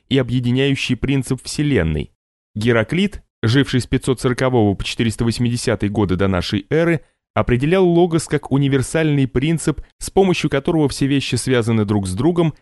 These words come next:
и происходят все события в природе.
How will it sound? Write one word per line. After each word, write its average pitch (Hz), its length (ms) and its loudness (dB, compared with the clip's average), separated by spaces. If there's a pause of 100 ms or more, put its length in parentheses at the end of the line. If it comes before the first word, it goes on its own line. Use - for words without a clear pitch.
(140)
и 143 80 0
происходят 135 600 0
все - 220 -4
события 98 480 0
в - 100 -8
природе. 101 580 0